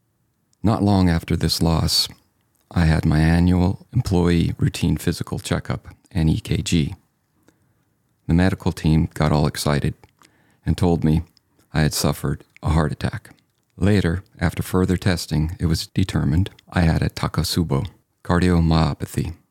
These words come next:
which is an emotional heart attack due to the lo-, due to loss, also known as broken heart syndrome. In case you don't know, this is the only heart attack one can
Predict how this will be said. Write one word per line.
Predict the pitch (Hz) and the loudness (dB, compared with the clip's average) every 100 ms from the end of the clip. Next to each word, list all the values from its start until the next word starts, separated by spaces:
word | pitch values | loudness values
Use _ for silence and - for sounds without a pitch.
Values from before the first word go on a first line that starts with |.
| _ - | _ -4
which | 85 - | -4 0
is | 82 - | -2 -2
an | - | 0
emotional | 87 92 98 - 76 | 2 4 2 -2 -4
heart | 67 64 | -2 -4
attack | - 80 71 - _ _ _ _ _ | -2 -2 -2 -8 _ _ _ _ _
due | - 90 | 0 0
to | |
the | 78 73 | 2 0
lo-, | 69 - - _ - | -2 -6 -12 _ -2
due | 90 | -2
to | - | 2
loss, | 85 80 71 - - - _ _ _ - | 2 2 0 -4 -8 -12 _ _ _ -2
also | 87 - 92 | 0 2 2
known | 85 80 80 82 - _ - | 4 4 4 0 -4 _ -6
as | 82 78 | -4 -4
broken | - 82 82 76 | -2 -2 0 0
heart | 76 - | 0 -2
syndrome. | - 76 - - 87 _ 113 | -4 -2 -2 -4 -6 _ -4
In | |
case | - 92 - | 0 0 0
you | 95 | 2
don't | 85 87 | 2 2
know, | 98 80 87 _ _ _ _ _ _ _ - | 2 0 -4 _ _ _ _ _ _ _ -2
this | 101 101 | -2 0
is | |
the | 92 | 2
only | 85 87 82 | 4 4 4
heart | 80 | 2
attack | 80 - 78 - | 0 0 -2 0
one | 80 78 | 0 0
can | - 76 76 | 0 0 0